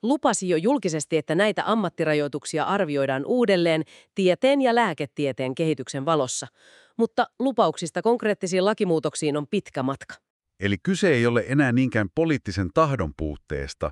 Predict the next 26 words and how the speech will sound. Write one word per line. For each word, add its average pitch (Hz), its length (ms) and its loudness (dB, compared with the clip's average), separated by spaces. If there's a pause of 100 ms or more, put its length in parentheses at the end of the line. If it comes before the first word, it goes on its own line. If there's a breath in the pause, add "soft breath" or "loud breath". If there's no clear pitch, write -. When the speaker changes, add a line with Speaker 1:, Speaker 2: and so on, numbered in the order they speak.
(380 soft breath)
Speaker 2:
vaan 101 220 2
enemmänkin 107 560 0
niistä 95 340 -2 (140)
byrokratian 98 680 -2
hitaista 107 540 -4
rattasta. - 680 -8 (240)
Speaker 1:
Juuri 349 380 4
näin. 151 360 0 (320 loud breath)
Lainsäädäntö 294 1000 0
ei 285 260 2
yksinkertaisesti 240 1040 0
ole 156 200 0 (120)
pysynyt 208 400 0 (120)
teknologian 170 840 2
ja 151 160 2
lääketieteen 233 880 2
kehityksen 214 720 0
vauhdissa. 156 680 2
Speaker 2:
Niin. 90 420 2 (320)
Speaker 1:
Mutta - 300 0
Akara 359 460 2
itse 277 320 2
näkee 196 360 2
ongelman 160 480 2
vielä 190 300 4
syvemmällä. 147 680 0